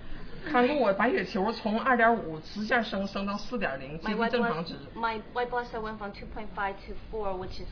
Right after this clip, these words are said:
Speaker 2: normal range.
Speaker 1: 也感谢我，我们聚会所的弟兄姐妹，呃，时常的打电话，时常的给我送好吃的东西，有营养的东西，帮我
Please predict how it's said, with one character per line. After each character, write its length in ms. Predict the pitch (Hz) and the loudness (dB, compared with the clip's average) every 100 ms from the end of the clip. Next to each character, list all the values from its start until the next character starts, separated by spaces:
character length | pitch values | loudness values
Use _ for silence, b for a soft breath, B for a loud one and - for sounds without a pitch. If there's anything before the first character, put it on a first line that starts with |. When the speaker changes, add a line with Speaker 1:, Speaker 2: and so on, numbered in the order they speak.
| 208 | -6
Speaker 2:
normal 380 | 190 190 170 165 | -6 -6 -6 -6
range. 360 | 175 160 - - - - - - B B B - | -8 -8 -10 -12 -12 -12 -12 -12 B B B 2
Speaker 1:
也 120 | 240 | 2
感 240 | 240 220 | 4 0
谢 220 | 165 254 220 | 0 2 2
我， 320 | 185 180 170 | 2 0 -2
我 120 | 185 175 | 0 0
们 360 | 165 175 190 185 B B B - - | 2 -2 -2 -8 B B B -12 -12
聚 120 | - 233 | -4 -2
会 140 | 226 | 0
所 220 | 208 170 | 0 -2
的 220 | 160 170 175 | 2 2 2
弟 180 | 220 190 | -2 -2
兄 120 | 202 | -2
姐 160 | 180 - | -2 -4
妹， 300 | 175 170 - B B - | 0 0 -2 B B -10
呃， 320 | - 170 165 160 - - - | -4 0 0 -2 -4 -12 -12
时 240 | - 233 | -6 -4
常 140 | 214 214 | -2 0
的 80 | 214 | 0
打 180 | - | -4
电 180 | - 185 | -4 -4
话， 240 | 185 196 190 | -2 -4 -4
时 180 | - 214 | -6 -6
常 180 | 185 | -4
的 100 | 196 | -4
给 100 | 196 | -4
我 160 | 208 170 | -2 -2
送 240 | 165 226 | -2 -4
好 220 | 208 180 - | -4 -4 -6
吃 180 | - | -6
的 140 | 202 185 | -4 -4
东 240 | 185 185 | -2 -2
西， 100 | 190 | -2
有 140 | 180 156 | -2 -2
营 160 | 160 | -2
养 140 | 214 202 | -2 -4
的 100 | 147 | -6
东 240 | 175 170 | -4 -4
西， 160 | 165 160 | -6 -6
帮 180 | - 190 | -4 -2
我 180 | 190 165 | 0 -4